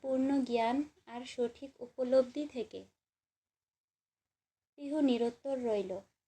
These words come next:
জানালার বাইরে তাকিয়ে থাকলো আরও কিছুক্ষণ। শাহাজ আর কিছু বলল না, দরজার কাছে এসে থেমে গেল এক মুহূর্ত। তারপর পেছনে না তাকিয়ে দরজা খুলে বেরিয়ে গেল।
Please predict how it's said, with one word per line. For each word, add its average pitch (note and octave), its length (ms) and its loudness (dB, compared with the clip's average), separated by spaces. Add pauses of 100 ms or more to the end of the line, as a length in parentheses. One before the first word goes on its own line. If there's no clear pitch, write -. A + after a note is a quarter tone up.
(140)
জানালার A#3+ 480 0
বাইরে C4+ 380 6
তাকিয়ে B3+ 460 -6
থাকলো C4+ 400 -10
আরও A3+ 300 0
কিছুক্ষণ। A#3+ 600 -14 (1120)
শাহাজ C4 460 -4
আর C4 220 -2
কিছু C#4+ 340 -10
বলল G#3+ 320 4
না, G3 200 -2 (840)
দরজার A#3 560 0
কাছে C#4 380 2
এসে C4+ 340 8
থেমে A#3 400 0
গেল B3+ 260 6 (220)
এক B3 180 -4 (100)
মুহূর্ত। A#3+ 480 -2 (1400)
তারপর B3+ 600 4 (140)
পেছনে C4+ 500 0
না A3+ 340 4
তাকিয়ে B3+ 600 4
দরজা A3 480 4
খুলে C4+ 420 4
বেরিয়ে G#3+ 460 8
গেল। G3 280 2